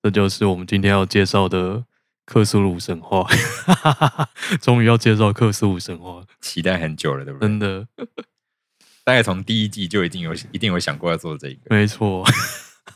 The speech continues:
Speaker 1: <laughs> OK，本人的宗旨。<laughs> 啊，克苏鲁神话呢，就是在讲述人类的渺小，然后人类面对未知事物的无助，以及看到未知事物之后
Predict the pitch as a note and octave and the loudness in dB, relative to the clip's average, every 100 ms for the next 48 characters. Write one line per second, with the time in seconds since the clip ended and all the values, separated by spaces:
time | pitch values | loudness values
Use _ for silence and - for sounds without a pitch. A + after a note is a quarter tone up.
0 | - - - E3 - D#3 - D3+ C#3 B2+ | -4 -4 -2 -6 -2 -4 -2 -4 -6 -12
1 | - - G#3 - A2 A2 G#2 G2+ - G#2 | -8 -4 -4 -4 -8 0 2 2 0 2
2 | G#2 G#2+ A#2+ A2 A2+ - E3+ - - - | 2 0 2 2 0 -6 -4 -4 -4 -18
3 | - - C#4+ - C#4+ - - - - _ | -18 -6 -4 -2 -4 -4 -12 -20 -20 _
4 | _ _ _ A2 G2 - - - D#3+ C#3+ | _ _ _ -2 -2 -4 -16 0 4 6
5 | D#3+ A#2 A2 A2+ C#3 A2+ A2 A#2+ A2+ A2+ | 6 4 4 6 6 6 6 4 6 4
6 | G#2 F#2 G2 C3+ A2+ G#2+ G#2 B2+ G#2+ G2 | 4 0 0 2 4 4 4 4 4 2
7 | F#2+ F#2 A2+ - F#2+ - _ F#2+ F2+ G#2 | 0 0 0 2 0 -2 _ -10 0 2
8 | G2 F#2+ G2 A2+ A2+ A#2 A#2+ A#2+ A#2+ G#2+ | 2 2 2 4 4 6 4 6 6 6
9 | A2 B2+ A2+ A#2 A#2 - A2+ A2+ G#2 G2 | 6 4 4 2 2 2 4 4 4 2
10 | F#2 F#2+ G#2 - A#2 G2 - - _ _ | 0 -2 -6 2 2 2 -6 -20 _ _
11 | - G2+ F#2 G#2 G#2 A#2 - _ _ - | -6 -6 -4 -4 -2 -2 -4 _ _ 0
12 | C3+ A#2 A#2+ A#2+ A2+ A2 A2 A2 G#2 A#2 | 2 6 6 6 4 2 0 2 2 2
13 | G#2 G2 G2+ - G#2+ G#2 A2+ G2+ | -2 -8 -10 -4 0 4 6 4